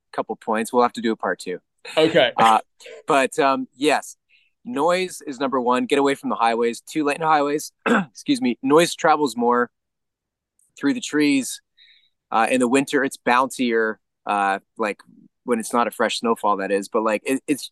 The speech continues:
Speaker 1: through the seasons, it changes and it's loud out there. You hear, you can hear things more clearly, especially when cars, like, in the city, we're used to cars going, like, forty and they don't make much noise. But when cars go eighty or a hundred,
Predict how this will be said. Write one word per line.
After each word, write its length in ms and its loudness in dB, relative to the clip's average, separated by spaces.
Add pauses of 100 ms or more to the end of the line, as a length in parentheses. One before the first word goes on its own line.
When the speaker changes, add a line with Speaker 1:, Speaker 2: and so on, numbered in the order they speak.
(120)
Speaker 1:
through 160 -2
the 60 0
seasons, 280 0
it 120 -8
changes 360 -2
and 80 -2
it's 160 -8
loud 300 2
out 100 -4
there. 140 -4
You 100 -6
hear, 240 0 (240)
you 80 -12
can 140 -6
hear 240 2
things 400 -4
more 140 0
clearly, 380 -2 (640)
especially 420 2
when 140 2
cars, 320 0
like, 160 2
in 100 -8
the 80 -4
city, 280 0
we're 100 0
used 160 -4
to 40 -8
cars 300 0
going, 220 -2
like, 160 -6
forty 480 -6
and 200 -6 (120)
they 60 -4
don't 120 2
make 160 0
much 220 -4
noise. 220 0
But 100 -4
when 100 -6
cars 240 2
go 320 2 (460)
eighty 340 0
or 60 0
a 60 0
hundred, 440 -6